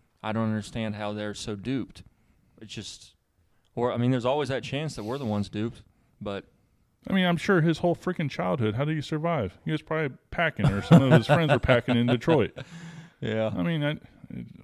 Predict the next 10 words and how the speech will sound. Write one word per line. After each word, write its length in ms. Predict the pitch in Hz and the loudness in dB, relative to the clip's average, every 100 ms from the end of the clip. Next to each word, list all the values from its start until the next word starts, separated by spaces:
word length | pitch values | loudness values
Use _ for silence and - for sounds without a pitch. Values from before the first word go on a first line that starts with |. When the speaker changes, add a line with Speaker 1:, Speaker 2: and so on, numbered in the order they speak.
| - - | -20 -20
Speaker 2:
whatever. 460 | 50 50 50 50 _ _ _ _ | -18 -18 -18 -20 _ _ _ _
Speaker 1:
Yeah. 380 | - 117 113 110 107 _ _ _ _ _ _ - | -4 0 0 -2 -6 _ _ _ _ _ _ -20
Speaker 2:
Yeah, 280 | 110 107 101 107 - | -14 -12 -12 -16 -20
so, 340 | - 101 95 92 _ _ _ _ - | -16 -12 -12 -12 _ _ _ _ -10
yeah, 140 | 135 | -4
that's 240 | 117 120 - | -2 -2 -2
our 80 | 110 | -6
stand 320 | - 117 110 | -4 -2 -2
on, 180 | 101 98 | 0 0
um, 300 | 92 85 | -2 -4